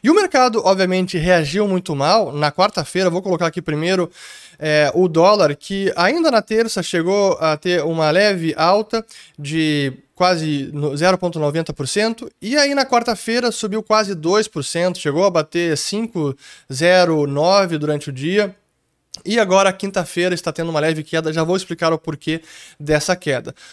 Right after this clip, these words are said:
Do lado da Bolsa Brasileira, o mau humor foi o mesmo. No dia de ontem, quarta-feira, tivemos uma queda de mais de dois por cento,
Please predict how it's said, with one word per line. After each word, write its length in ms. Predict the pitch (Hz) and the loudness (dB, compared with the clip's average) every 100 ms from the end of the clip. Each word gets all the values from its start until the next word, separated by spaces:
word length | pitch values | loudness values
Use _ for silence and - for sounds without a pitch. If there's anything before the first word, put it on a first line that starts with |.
| - | -6
Do 140 | 208 302 | 2 4
lado 260 | 247 214 | 4 4
da 140 | 202 180 | 2 4
Bolsa 340 | 185 214 190 | 4 4 2
Brasileira, 580 | 170 147 143 202 196 - | 0 0 2 2 2 0
o 100 | 170 | 0
mau 180 | 190 185 | 4 4
humor 280 | 165 180 226 | 4 2 2
foi 380 | - 214 226 - | 0 0 0 0
o 80 | 254 | -2
mesmo. 500 | 190 196 165 135 151 | 0 0 0 -6 -4
No 220 | 180 214 | 0 0
dia 580 | 170 185 185 170 156 143 | 0 -2 2 2 2 -2
de 240 | 139 151 - | -4 -4 2
ontem, 320 | 220 233 208 | 0 2 -2
quarta-feira, 540 | 165 147 147 190 202 | -4 -4 -4 -4 -4
tivemos 320 | 180 160 160 160 | -4 -6 -4 -2
uma 140 | 147 | -4
queda 220 | 160 156 | -2 -4
de 140 | 147 151 | -4 -2
mais 320 | 165 190 175 | 0 0 0
de 100 | 151 | -6
dois 380 | 135 180 254 247 | -2 2 2 0
por 180 | 208 | -8
cento, 520 | 160 - 180 196 - | -6 -4 -2 -4 -8